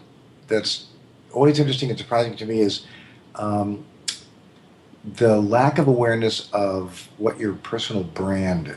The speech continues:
is, right? So again, the, the adage is that brand is certainly associated with companies, right? It's a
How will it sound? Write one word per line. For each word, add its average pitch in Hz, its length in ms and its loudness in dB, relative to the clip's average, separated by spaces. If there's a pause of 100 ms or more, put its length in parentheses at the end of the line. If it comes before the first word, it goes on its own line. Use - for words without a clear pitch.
(140)
is, - 280 -8 (640)
right? 95 220 -4
So 95 500 2
again, 104 280 0
the, 95 280 2 (1040)
the 110 320 6
adage 135 380 6
is 107 240 6
that 101 180 2
brand 117 460 2
is 98 160 0
certainly 139 320 2
associated 107 360 2
with 95 140 0
companies, 85 560 -2
right? 98 100 -2
It's 92 180 -6
a 95 40 -8